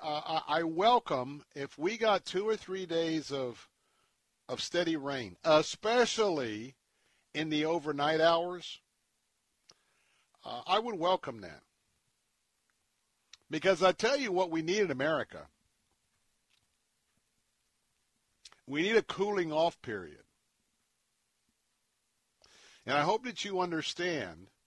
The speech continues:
that the evil, uh, elements that are behind the riots, that are behind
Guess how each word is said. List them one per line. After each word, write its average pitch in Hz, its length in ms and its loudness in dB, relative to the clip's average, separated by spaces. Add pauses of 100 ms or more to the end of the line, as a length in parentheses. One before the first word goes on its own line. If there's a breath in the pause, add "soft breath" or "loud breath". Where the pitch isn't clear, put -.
(840)
that 139 380 0
the 131 380 -4
evil, 208 760 -2 (360)
uh, 123 200 -4 (100)
elements 156 720 -2 (160)
that 131 220 -4
are 135 80 0
behind 180 880 -2 (1500)
the 135 240 0
riots, 170 880 2 (1120)
that 139 180 0
are 135 100 -2
behind 170 880 -2